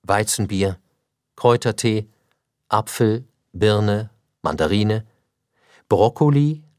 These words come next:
Salate, Sojabohnen, Reis, Tofu, Weizen, Artischocke, Aubergine,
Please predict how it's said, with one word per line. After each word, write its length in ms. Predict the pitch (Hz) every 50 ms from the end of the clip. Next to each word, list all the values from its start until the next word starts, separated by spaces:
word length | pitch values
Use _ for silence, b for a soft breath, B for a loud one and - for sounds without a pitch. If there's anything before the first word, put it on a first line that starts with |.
| _ _ _ _
Salate, 680 | - - - - 170 165 180 107 - - 110 117 117 - _ _ _ _ _
Sojabohnen, 920 | - 98 101 104 104 107 104 101 98 - 104 95 98 104 101 98 95 90 87 _ _ _ _ _ _ _ _ _ _
Reis, 520 | - 92 95 101 113 127 - - - - _ _ _ _ _ _ _ _ _ _ _
Tofu, 560 | - - 131 131 135 - - 151 143 143 139 - _ _ _ _ _ _ _ _ _
Weizen, 600 | - - 85 76 101 110 107 - - - 120 117 - _ _ _ _ _ _ _ _ _
Artischocke, 760 | - 87 82 - 95 87 - - 110 107 - - 107 107 110 - _ _ _ _ _ _ _ _ _
Aubergine, 680 | - - - 90 92 - 117 113 117 117 117 117 113